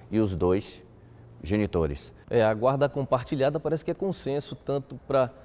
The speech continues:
Speaker 2: a sociedade civil, pra os psicólogos e pra a justiça. Já existe algum site, algum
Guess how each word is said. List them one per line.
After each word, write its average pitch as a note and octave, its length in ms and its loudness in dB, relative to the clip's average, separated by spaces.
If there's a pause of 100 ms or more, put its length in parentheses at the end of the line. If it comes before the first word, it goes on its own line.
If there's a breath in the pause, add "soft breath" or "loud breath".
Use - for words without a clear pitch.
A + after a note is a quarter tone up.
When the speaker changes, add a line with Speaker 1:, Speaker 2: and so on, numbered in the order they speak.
Speaker 2:
a - 40 -8
sociedade A2 460 -2
civil, B2+ 680 -2
pra A#2 160 -2
os A2 220 -4
psicólogos B2+ 760 -2
e A#2 40 -6
pra A#2+ 160 0
a A#2+ 40 2
justiça. C3 580 -4 (340 loud breath)
Já A#3 140 4
existe A#3 560 -4
algum F3+ 320 2
site, E3+ 480 -2
algum B2+ 640 -2